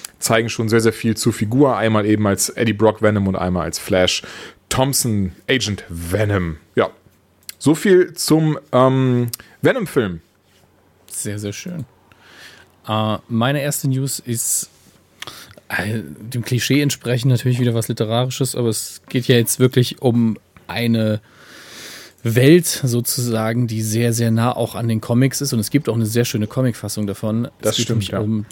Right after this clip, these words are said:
Speaker 2: Dark Tower, geschrieben von Stephen King, die achtteilige Buchreihe mit noch einer Kurzgeschichte, die es auch noch irgendwo gibt, an der bin ich noch am, am knappsten. Und seit Monaten war Idris Elba im Gespräch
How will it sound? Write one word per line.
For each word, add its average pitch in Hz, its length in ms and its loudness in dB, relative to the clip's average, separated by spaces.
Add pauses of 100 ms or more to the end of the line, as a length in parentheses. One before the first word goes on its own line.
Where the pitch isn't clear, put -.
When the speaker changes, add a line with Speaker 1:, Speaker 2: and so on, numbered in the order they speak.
Speaker 2:
Dark 123 320 -4
Tower, 147 540 0
geschrieben 117 400 -6
von 120 120 -10
Stephen 113 380 -6
King, 151 420 0
die 110 320 -2 (480)
achtteilige 120 640 0
Buchreihe 135 840 2
mit 117 380 -4
noch 117 160 0
einer 113 120 0
Kurzgeschichte, 156 720 2
die 127 120 0
es 123 100 -2
auch 135 140 4
noch 151 120 6
irgendwo 135 300 4
gibt, 135 280 -2
an 113 100 2
der 117 100 2
bin 120 120 0
ich 120 100 -6
noch 113 120 -6
am, 110 240 -2
am 117 120 -6
knappsten. 127 440 -4 (680)
Und 123 440 0
seit 123 300 0
Monaten 165 460 6
war 135 280 4
Idris 151 260 -2
Elba 151 320 6
im 107 120 0
Gespräch 101 640 -4